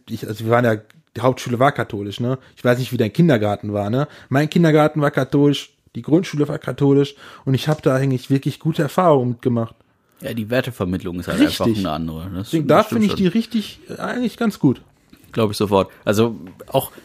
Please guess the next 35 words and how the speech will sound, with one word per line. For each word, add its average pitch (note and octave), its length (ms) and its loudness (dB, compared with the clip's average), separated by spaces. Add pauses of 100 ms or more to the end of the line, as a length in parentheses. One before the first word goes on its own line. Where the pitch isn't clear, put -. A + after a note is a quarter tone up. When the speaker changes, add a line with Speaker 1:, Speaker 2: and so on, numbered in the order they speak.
Speaker 2:
ich A#2 180 -2
würd B2+ 140 2
nie C#3 440 2
auf D3+ 220 -4
die B2+ 120 0
Idee A#2+ 160 2
kommen, A2+ 220 0
aus G#2+ 100 -4
der G#2 100 0
Kirche C3 260 0
auszutreten, G#2+ 540 -2
weil G#2 120 0
ich G2+ 80 -6
meinen G2+ 240 0
Kindern A#2 260 2
damit G2+ 240 2
einfach F#2 220 -2
auch F#2+ 160 -2
einen D#2+ 100 -2
anderen G2 460 -2
Weg G#2 200 -2
ebnen G#2 340 -6
kann, G2 220 0
wenn G2+ 120 -2
ich - 200 -8 (140)
in C3 240 2
der A2 120 4
Kirche G2+ 340 -2
bin, G#2+ 340 2 (520)
in B2 120 0
Form G#2 280 0
von G#2 320 -2 (320)
Taufe, G2+ 680 0 (1160)
äh, A#2 60 -2
äh, G#2 1400 -2